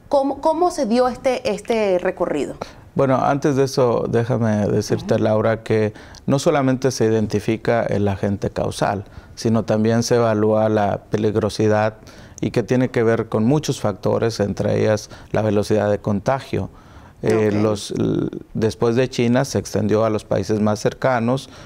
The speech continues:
Speaker 2: como Filipinas, Japón, Corea, Tailandia, l-, de esta región de Asia,
Speaker 1: Ujú.
Speaker 2: y, pues, los viajeros también, eh, en cruceros o en avión,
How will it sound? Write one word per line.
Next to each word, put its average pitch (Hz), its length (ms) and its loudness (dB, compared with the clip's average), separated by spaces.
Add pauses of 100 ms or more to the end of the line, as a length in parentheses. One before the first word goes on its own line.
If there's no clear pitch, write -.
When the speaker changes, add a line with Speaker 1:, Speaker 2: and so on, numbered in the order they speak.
(140)
Speaker 2:
como 101 280 0
Filipinas, 110 880 0
Japón, 110 580 0
Corea, 107 720 0 (260)
Tailandia, 110 760 2
l-, 104 300 0
de 120 180 0
esta 123 200 0
región 107 380 0
de 107 80 2
Asia, 139 420 0 (160)
Speaker 1:
Ujú. 175 300 -4
Speaker 2:
y, 135 500 2 (720)
pues, 98 200 -2
los 113 180 2
viajeros 123 500 0
también, 104 480 0 (400)
eh, - 180 -2
en 104 80 -2
cruceros 110 720 0
o 104 100 0
en 101 80 -2
avión, 110 500 0